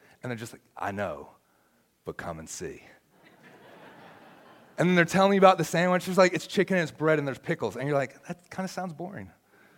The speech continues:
Like, I don't, from Nazareth? What? Chick-fil-A? They can't even spell it right?" And, and you're like, "But I'll try."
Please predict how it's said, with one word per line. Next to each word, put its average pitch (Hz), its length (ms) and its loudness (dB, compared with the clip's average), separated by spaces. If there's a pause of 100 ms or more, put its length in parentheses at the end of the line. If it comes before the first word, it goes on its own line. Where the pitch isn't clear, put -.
(200)
Like, - 80 -14
I 147 80 -2
don't, - 180 -4 (280)
from 135 140 -6
Nazareth? 180 380 -4 (220)
What? 220 340 -4 (380)
Chick-fil-A? 151 720 -2
They 190 100 -4
can't 190 140 -4
even 175 120 -2
spell 165 300 -4
it 214 100 -10
right?" 220 240 -6 (460)
And, 247 160 4
and - 1200 -8
you're 226 80 10
like, 202 220 4
"But 196 120 8
I'll 220 120 12
try." 220 460 4